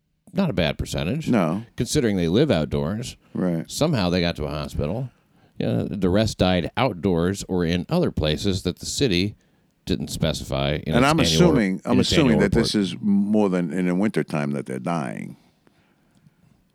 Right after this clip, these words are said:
Speaker 1: Yeah.
Speaker 2: because of the weather conditions.
Speaker 1: Right.
Speaker 2: Yeah.
Speaker 1: But, I mean, it's a year either way. So.
Speaker 2: Yeah, I know.
Speaker 1: But this
Speaker 2: I
Speaker 1: is, it's, it's homeless person die-die season. Yeah.
Speaker 2: Die-die.
Speaker 1: By, <laughs> the top five, uh, causes of the deaths. You wanna take some guesses here? The top five causes of the homeless people's deaths of the four hundred and four?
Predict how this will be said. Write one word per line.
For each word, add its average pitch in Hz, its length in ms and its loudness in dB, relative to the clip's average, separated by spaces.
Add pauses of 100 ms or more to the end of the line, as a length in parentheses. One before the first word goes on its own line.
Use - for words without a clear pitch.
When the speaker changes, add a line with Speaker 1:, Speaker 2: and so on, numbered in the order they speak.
Speaker 1:
Yeah. 101 220 2
Speaker 2:
because 85 200 0
of 71 60 -4
the 71 100 -4
weather 73 360 -2
conditions. - 500 -8
Speaker 1:
Right. - 320 -4
Speaker 2:
Yeah. 64 80 -8
Speaker 1:
But, 107 80 2
I 107 60 2
mean, 104 180 0
it's 104 160 -4
a 120 60 -4
year 107 320 2
either 78 240 -2
way. 73 400 -2
So. 69 160 -6
Speaker 2:
Yeah, 104 240 4
I 98 100 4
know. 98 120 2
Speaker 1:
But 82 100 2
this 139 160 0
Speaker 2:
I - 20 0
Speaker 1:
is, 123 120 -2
it's, 113 260 -4
it's 117 180 0
homeless 127 320 0
person 104 380 0
die-die 85 420 0
season. 73 460 -2
Yeah. 73 180 -2
Speaker 2:
Die-die. 90 420 0 (420)
Speaker 1:
By, 78 280 -6 (240)
<laughs> 107 280 -14
the - 80 -8
top 113 260 0
five, 101 480 0
uh, 90 200 2
causes 95 520 2
of 82 80 2
the 80 80 0
deaths. 73 360 -2
You 87 80 -2
wanna 85 180 -2
take - 360 -6
some 90 140 -4
guesses 92 380 -2
here? 131 200 -4
The 90 140 -4
top 101 240 -2
five 98 240 2
causes 92 480 0
of 87 100 -2
the 82 80 0
homeless 95 300 0
people's 80 340 -4
deaths 90 320 -2
of 82 160 -4
the 71 80 -10
four 87 260 -4
hundred 87 180 -4
and 76 100 -10
four? 92 380 -6